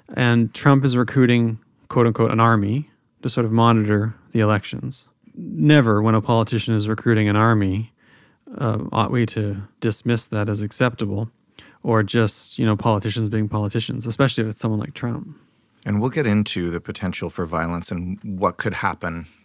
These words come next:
Speaker 2: um, after the vote in a second. But I want to touch on something you said, 'cause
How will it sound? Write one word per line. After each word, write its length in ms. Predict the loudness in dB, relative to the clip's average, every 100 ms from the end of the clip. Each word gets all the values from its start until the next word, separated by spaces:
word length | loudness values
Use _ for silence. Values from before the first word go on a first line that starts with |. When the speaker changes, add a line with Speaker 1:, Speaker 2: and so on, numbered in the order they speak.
| -8
Speaker 2:
um, 480 | -4 -4 -4 -8 -6
after 280 | -4 -4 -6
the 100 | -8
vote 300 | -6 -6 -6
in 140 | -8 -8
a 40 |
second. 360 | -6 -6 -6 -2
But 120 | 0
I 60 |
want 160 | 2 0
to 100 | -2
touch 200 | -4 -4
on 100 | -4
something 380 | -4 -6 -6 -6
you 80 | -6
said, 340 | -4 -6 -6
'cause 380 | -8 -8 -8